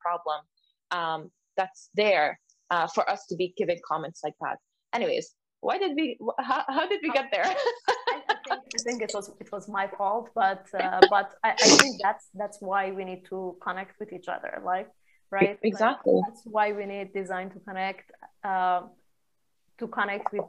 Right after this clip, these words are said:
Speaker 2: other designers from all over the world, uh, architects and whoever is,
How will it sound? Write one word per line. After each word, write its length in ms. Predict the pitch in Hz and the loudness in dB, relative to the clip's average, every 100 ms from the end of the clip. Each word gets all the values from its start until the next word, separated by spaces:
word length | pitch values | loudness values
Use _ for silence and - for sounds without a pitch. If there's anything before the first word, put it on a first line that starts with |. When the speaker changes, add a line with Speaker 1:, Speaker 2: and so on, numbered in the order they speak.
| - - | -2 0
Speaker 2:
other 240 | 214 208 | 0 -2
designers 640 | 190 185 202 214 214 214 - | -4 -2 -2 -2 -4 -6 -8
from 340 | - 190 190 | -8 -6 -4
all 200 | 202 208 | -2 -2
over 240 | 208 202 | -2 -4
the 80 | 196 | -6
world, 440 | 180 190 190 196 190 _ _ _ _ _ - | -6 -6 -4 -6 -8 _ _ _ _ _ -6
uh, 200 | - - - | -4 -2 0
architects 520 | 202 202 185 - - | -2 -2 -6 -6 -6
and 200 | 180 196 | -8 -6
whoever 640 | 196 202 196 202 202 196 | 0 0 2 2 2 2
is, 400 | 196 196 - - | 0 -6 -10 -18